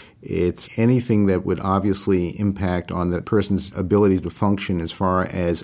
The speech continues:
exercise in one form or another. And it can be very subtle.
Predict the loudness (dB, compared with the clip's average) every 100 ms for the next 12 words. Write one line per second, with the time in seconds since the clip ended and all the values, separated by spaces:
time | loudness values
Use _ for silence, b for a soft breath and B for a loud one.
0 | -4 -4 -4 -4 -4 -4 -6 -6 -6 -2
1 | -2 -2 -2 -2 -2 -2 -2 -2 -4 B
2 | B B B B B -6 0 2 2 2
3 | 4 4 2 -2 -2